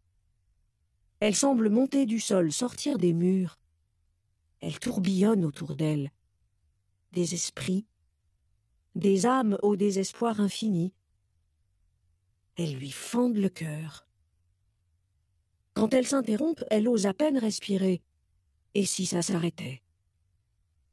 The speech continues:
C'est seulement pour mieux reprendre. Soudain, c'est différent.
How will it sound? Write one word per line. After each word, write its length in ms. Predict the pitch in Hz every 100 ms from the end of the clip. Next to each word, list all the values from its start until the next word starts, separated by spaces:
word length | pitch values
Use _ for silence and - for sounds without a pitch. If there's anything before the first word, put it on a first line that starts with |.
| _ _ -
C'est 320 | - 220 196
seulement 480 | - 269 269 302 302
pour 260 | 208 196
mieux 260 | 190 262 277
reprendre. 760 | 202 190 - 123 127 - - _ _ _ _ _ _ _ _ _ _ _ _ _ _ _ _ -
Soudain, 560 | - 240 202 208 180 -
c'est 240 | - 190
différent. 480 | 175 - 165 196